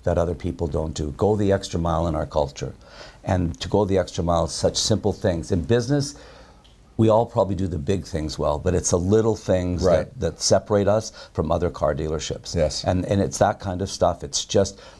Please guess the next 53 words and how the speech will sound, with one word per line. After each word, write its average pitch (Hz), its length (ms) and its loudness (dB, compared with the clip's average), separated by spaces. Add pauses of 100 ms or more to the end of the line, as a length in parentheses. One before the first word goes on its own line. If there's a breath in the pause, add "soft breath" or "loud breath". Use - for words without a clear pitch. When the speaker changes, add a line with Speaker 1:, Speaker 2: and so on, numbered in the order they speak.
Speaker 1:
being 92 240 2
happy, 82 500 0
looking 90 300 0
after 90 260 -2
the 90 100 2
guest, 80 480 0 (240 loud breath)
doing 90 220 2
the 87 80 0
extra 87 300 -2
mile. 73 280 2
And 80 100 2
I 87 40 2
said, 101 240 2
like, 78 200 -4
we 110 100 2
call 101 220 2
them 82 120 -8
guests. 87 460 -2 (240 loud breath)
We - 80 0
don't 80 160 -2
call 82 160 0
them 73 140 -2
customers, 80 540 -2
Speaker 2:
Right. 107 180 4
Speaker 1:
right? 80 120 -12 (320 soft breath)
And 87 180 -2
we 87 80 0
could, - 220 -8
like, 82 240 2
you're 87 100 4
a 80 40 0
guest 73 280 0
in 73 60 -2
our 67 140 0
home. 71 240 -6
Speaker 2:
In 101 80 4
your 95 80 4
Speaker 1:
So, 85 120 4
Speaker 2:
home. 85 160 0 (240 soft breath)
Speaker 1:
and 90 240 0
we 92 80 2
try 120 220 2
to 123 80 -2
make, 104 300 -4
uh, - 100 -2 (100)
it's - 160 -2
a 98 60 2
feeling, 127 500 4
our 110 120 2
culture 113 300 0
is 98 40 2
a 95 60 0
feeling. 107 360 0